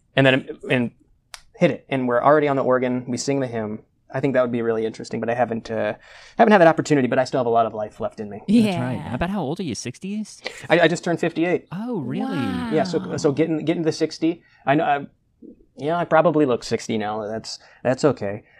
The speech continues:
Speaker 1: Um, but I still have a lo-, I still have a lot of life in me. I still have a lot of energy.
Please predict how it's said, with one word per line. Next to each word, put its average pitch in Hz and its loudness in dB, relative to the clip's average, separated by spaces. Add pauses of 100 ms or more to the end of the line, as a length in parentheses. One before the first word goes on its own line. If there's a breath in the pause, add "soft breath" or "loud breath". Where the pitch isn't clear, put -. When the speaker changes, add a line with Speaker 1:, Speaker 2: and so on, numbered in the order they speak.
Speaker 1:
Um, 117 2
but 147 4
I 135 8
still 180 2
have 175 4
a 135 2
lo-, 131 2
I 151 -2
still 208 4
have 185 4
a 151 0
lot 170 2
of 143 0
life 135 -2
in 139 -2
me. 135 -2
I 131 -2
still 147 0
have 139 0
a 135 2
lot 147 4
of 139 0
energy. 131 -2